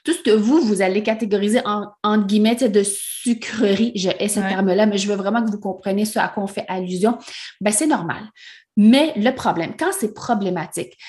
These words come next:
Speaker 1: c'est quand vous avez l'impression qu'ils sont, encore une fois, obsédés par ces aliments-là, qu'ils occupent leur pensée, ils pensent tout le temps,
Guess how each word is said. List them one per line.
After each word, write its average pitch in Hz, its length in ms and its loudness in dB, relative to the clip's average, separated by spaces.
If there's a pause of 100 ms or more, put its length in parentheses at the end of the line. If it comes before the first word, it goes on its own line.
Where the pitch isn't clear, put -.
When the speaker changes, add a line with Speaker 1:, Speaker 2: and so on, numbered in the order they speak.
(120)
Speaker 1:
c'est 254 240 -4
quand 427 200 0
vous 202 200 0
avez 185 220 0
l'impression 202 1080 0 (400)
qu'ils 214 180 2
sont, 262 380 2
encore 196 200 0
une 202 60 2
fois, - 280 -4 (140)
obsédés 240 520 2
par 196 160 0
ces 196 240 -4
aliments-là, 196 500 0
qu'ils 220 340 0
occupent 233 440 -2
leur 190 180 -2
pensée, 190 380 -2
ils 254 120 2
pensent 294 400 -4
tout - 140 -2
le 247 180 0
temps, 196 240 -4